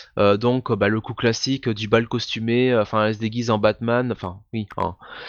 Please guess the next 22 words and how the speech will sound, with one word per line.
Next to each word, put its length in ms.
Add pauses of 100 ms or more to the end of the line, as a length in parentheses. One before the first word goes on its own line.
(260)
en 80
Batgirl, 360
mais, 240
euh, 220
enfin, 140
avec 160
le 80
déguisement 420
de 60
Batman, 360
et 60
puis 260
elle 140
va 140
aider 180
Batman 360
et 40
Robin, 360
et 40
ainsi 180
de 60
suite. 320